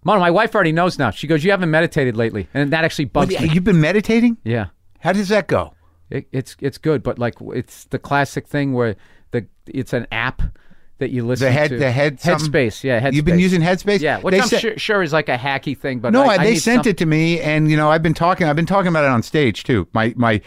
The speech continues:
Speaker 2: the one time I had the experience, uh, of, of meditating successfully, but I, I
Speaker 1: There is no success when all you have to do is try, and just trying and just being.
Speaker 2: Yeah.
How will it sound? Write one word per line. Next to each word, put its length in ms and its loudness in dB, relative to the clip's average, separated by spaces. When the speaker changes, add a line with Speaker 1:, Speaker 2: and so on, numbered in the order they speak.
Speaker 2:
the 100 -2
one 240 2
time 280 2
I 80 0
had 160 -2
the 80 0
experience, 640 -2
uh, 180 -2
of, 240 0
of 180 0
meditating 600 0
successfully, 720 -4
but 380 0
I, 80 0
I 100 2
Speaker 1:
There 100 2
is 160 -2
no 100 -2
success 760 -12
when 220 -8
all 120 -4
you 100 -4
have 140 -6
to 80 -14
do 160 -6
is 100 -10
try, 320 -10
and 180 -10
just 200 -16
trying 560 -10
and 80 -18
just 200 -18
being. 300 -12
Speaker 2:
Yeah. 260 -8